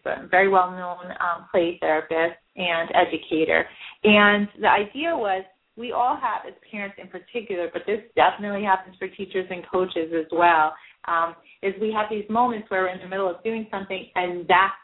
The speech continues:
the time our child wants tell us something really important, right? So we'll be on the phone, or we'll be in the middle of talking to somebody else,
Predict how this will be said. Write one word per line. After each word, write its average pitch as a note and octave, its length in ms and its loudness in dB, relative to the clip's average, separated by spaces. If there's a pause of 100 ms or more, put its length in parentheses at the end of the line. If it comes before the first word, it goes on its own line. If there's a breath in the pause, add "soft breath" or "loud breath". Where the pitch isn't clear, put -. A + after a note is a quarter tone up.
the F#3+ 80 -10 (100)
time E3+ 240 -6
our D#3 200 -10
child E3 240 -2
wants D#3+ 220 -10 (220)
tell D#3+ 160 -2
us D#3 160 -4
something D#3 320 -12
really D#3 320 -2
important, D#3 640 -2 (120)
right? F3 260 2 (100)
So G#3 80 0
we'll G3 100 2
be G3+ 120 -2
on F#3 180 0
the G3+ 120 -8 (120)
phone, G3+ 340 -2
or F3 140 -6
we'll F3+ 200 -2
be F#3+ 240 -6 (260 loud breath)
in G3+ 100 -4
the G3+ 60 -6
middle F#3+ 280 4
of F#3+ 100 2 (120)
talking G3 320 -2
to - 80 -18 (100)
somebody G3 380 -4
else, G3 320 4